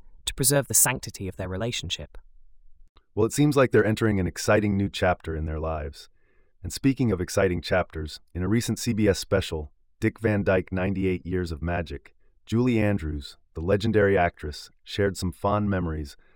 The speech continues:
Speaker 2: of her first meeting with Dick Van Dyke during rehearsals for Mary Poppins. Sarah, can you tell us more about this?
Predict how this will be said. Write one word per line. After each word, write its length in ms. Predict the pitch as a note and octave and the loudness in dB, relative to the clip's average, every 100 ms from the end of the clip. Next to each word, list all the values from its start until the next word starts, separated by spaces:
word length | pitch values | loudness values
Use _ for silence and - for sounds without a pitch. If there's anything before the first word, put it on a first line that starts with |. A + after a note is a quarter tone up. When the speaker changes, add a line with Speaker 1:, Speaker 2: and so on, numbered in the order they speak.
| - | -16
Speaker 2:
of 100 | - | -8
her 80 | F2 | -8
first 420 | - G#2+ G#2+ - | 0 2 2 0
meeting 300 | G2 F2+ F2 | -2 -2 -2
with 160 | D#2 - | -6 -4
Dick 200 | F#2 - | -6 -4
Van 220 | F2 E2+ | -4 -2
Dyke 300 | E2+ D#2+ - | -4 -4 -6
during 220 | F2 E2+ | -6 -6
rehearsals 500 | D#2+ D2 F#2 - D#2 | -6 -4 -6 -6 -12
for 140 | - E2 | -10 -8
Mary 300 | D#2+ D#2+ D#2+ | -6 -6 -8
Poppins. 560 | D#2+ D2 - D#2 - _ _ _ _ _ _ | -8 -10 -12 -16 -20 _ _ _ _ _ _
Sarah, 320 | - G#2+ F#2+ | 0 2 2
can 140 | - G2 | 0 -4
you 80 | |
tell 180 | G#2 G#2 | 0 0
us 140 | G2 G2 | 0 -2
more 160 | G2 | -2
about 240 | F#2+ F#2+ - | 0 -2 -4
this? 340 | F#2+ - | -8 -8